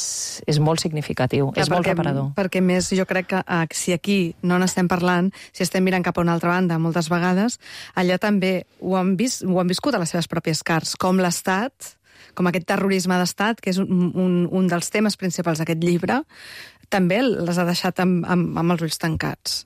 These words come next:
Speaker 2: no? No ha volgut escoltar la seva veu. Ah.
Speaker 1: Clar, és, és que és una pregunta que és molt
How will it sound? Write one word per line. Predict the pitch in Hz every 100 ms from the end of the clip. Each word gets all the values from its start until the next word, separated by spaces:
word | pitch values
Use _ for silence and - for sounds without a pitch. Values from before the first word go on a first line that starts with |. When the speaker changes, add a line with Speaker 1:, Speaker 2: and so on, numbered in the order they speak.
| _
Speaker 2:
no? | 170 214
No | 208
ha | 175
volgut | 175 240
escoltar | - - 165
la | 165
seva | 165 156
veu. | 160 160 185 _ _ _ -
Ah. | - - - - - - _ -
Speaker 1:
Clar, | 190 190
és, | 165 -
és | 160
que | 185
és | 165
una | 208 240
pregunta | 208 202 202 240
que | 247 - 165 151 143 139 - -
és | 160
molt | 151 156 196 226 240 240 233 220